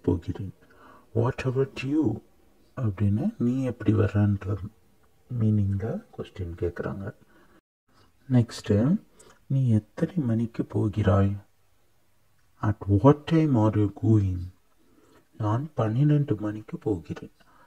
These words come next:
"I am going at twelve." ஏன்னா அதுக்கு முன்னாடி நேரம் நல்லா இல்ல. Because before the time is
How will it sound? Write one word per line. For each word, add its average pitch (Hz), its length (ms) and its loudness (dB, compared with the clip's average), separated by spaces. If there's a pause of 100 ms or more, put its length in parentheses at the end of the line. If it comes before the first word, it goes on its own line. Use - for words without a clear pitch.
(140)
"I 107 100 -6
am 98 100 -6 (100)
going 131 360 0
at - 200 -2 (180)
twelve." - 360 0 (800)
ஏன்னா 123 680 4
அதுக்கு 127 360 2
முன்னாடி 123 580 2
நேரம் 131 500 2
நல்லா 110 360 6
இல்ல. 92 260 2 (760)
Because 117 680 4 (720)
before 143 640 2
the 101 100 8 (160)
time 127 400 2
is 101 220 0